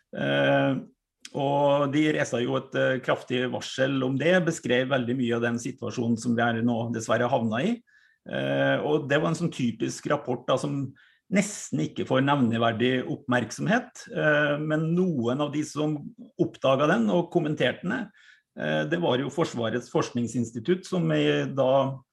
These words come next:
eh, tjue femten var det vel, tjue femten, tjue seksten, kom med en rapport hvor de, de også varslet at, eh, her må vi tenke annerledes rundt, eh, matberedskap, eh, i Norge.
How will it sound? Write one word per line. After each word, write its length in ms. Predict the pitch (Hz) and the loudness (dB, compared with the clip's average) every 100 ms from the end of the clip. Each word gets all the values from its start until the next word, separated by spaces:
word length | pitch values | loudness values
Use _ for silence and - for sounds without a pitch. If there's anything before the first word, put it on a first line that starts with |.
| _ _ _ _ - | _ _ _ _ -6
eh, 560 | 131 127 127 127 127 117 | -2 2 2 2 2 0
tjue 300 | 147 123 113 | -2 -2 0
femten 300 | 147 110 - | 0 -2 -4
var 100 | 139 | -4
det 80 | 151 | 0
vel, 200 | 175 165 | 0 0
tjue 160 | 156 127 | -2 -2
femten, 320 | 135 123 117 | -4 -4 -6
tjue 160 | 135 117 | -4 -2
seksten, 520 | 127 - 180 226 - | -2 -2 -4 -4 -4
kom 240 | - 143 | -2 -2
med 240 | 139 143 143 | 0 0 2
en 60 | |
rapport 380 | 143 - 135 117 - | 0 -2 -6 -6 -2
hvor 180 | 135 | 0
de, 300 | 139 139 143 | 0 -2 -4
de 260 | 113 113 139 | -4 0 2
også 340 | 151 - 202 208 | 2 0 -4 -2
varslet 540 | 202 - 139 139 135 - - _ - | -2 0 4 4 2 -10 -20 _ -4
at, 260 | 143 - | -4 0
eh, 240 | 135 139 127 | 4 4 4
her 400 | 135 131 147 156 | 2 2 2 2
må 240 | 127 117 | 0 0
vi 140 | 110 139 | -2 -4
tenke 460 | - 135 107 - 123 | -2 -2 -4 0 2
annerledes 640 | 131 110 107 107 120 117 120 | 4 2 0 0 -2 -2 -2
rundt, 260 | 123 120 | -2 -2
eh, 260 | 127 120 123 | 0 4 4
matberedskap, 920 | 127 113 - 113 107 - - 117 - | 2 -2 -4 -6 -6 -6 -2 -2 0
eh, 220 | 113 117 113 120 | 0 0 0 0
i 100 | 120 | 2
Norge. 440 | 117 104 98 | 2 0 -6